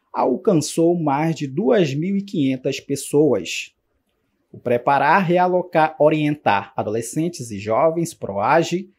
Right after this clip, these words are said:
atendeu mais de oitocentos adolescentes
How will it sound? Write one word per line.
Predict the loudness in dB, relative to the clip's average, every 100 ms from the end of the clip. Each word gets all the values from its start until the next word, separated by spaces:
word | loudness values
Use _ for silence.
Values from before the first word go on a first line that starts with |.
| _ _
atendeu | 2 2 2 -2 0 0 -2 -4 _ -6
mais | -2 0 -2 -2
de | 0
oitocentos | 0 0 -6 -2 -2 -2 0
adolescentes | 0 0 -2 -2 -6 -6 -8 -10 -10